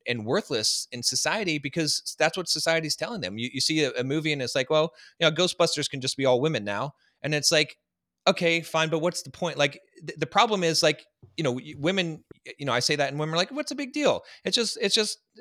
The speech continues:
who cares? Like, why are you making a big deal about Ghostbusters being all women?" And I'm like, "Because of the message that it sends to young men, that they're, that they're worthless, they're replaced by women, that they, they don't have any kind of purpose, that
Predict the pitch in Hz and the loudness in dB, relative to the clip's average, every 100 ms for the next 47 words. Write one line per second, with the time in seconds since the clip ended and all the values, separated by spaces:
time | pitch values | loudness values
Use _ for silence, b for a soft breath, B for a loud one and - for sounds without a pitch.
0 | 185 220 233 220 165 151 170 175 175 165 | -6 -4 -2 -2 0 2 0 0 -4 -4
1 | 156 175 156 143 - B 151 151 160 151 | 0 2 4 2 -2 B 0 0 0 -2
2 | 143 147 143 135 170 147 - B B 185 | -2 -2 0 0 -2 -4 -8 B B 0
3 | 196 202 - 202 - 214 214 190 170 170 | 2 2 0 -4 -4 -2 -2 -2 -2 0
4 | 175 165 170 139 - 170 147 139 147 156 | 0 0 -2 0 -2 -2 -4 0 0 -2
5 | 151 170 87 - _ 156 151 175 160 170 | -2 -4 -6 -12 _ -4 0 0 2 0
6 | 180 180 160 196 156 120 139 139 - 170 | 0 0 0 -2 -2 -2 -2 -2 0 2
7 | 175 - 151 151 156 175 113 117 - 135 | 2 2 2 2 0 -4 -2 -2 -2 -2
8 | 147 151 165 156 B B B 170 151 175 | 0 2 0 -4 B B B 2 2 0
9 | 165 160 - 180 180 131 - 127 | 0 -2 -2 -4 -2 0 2 0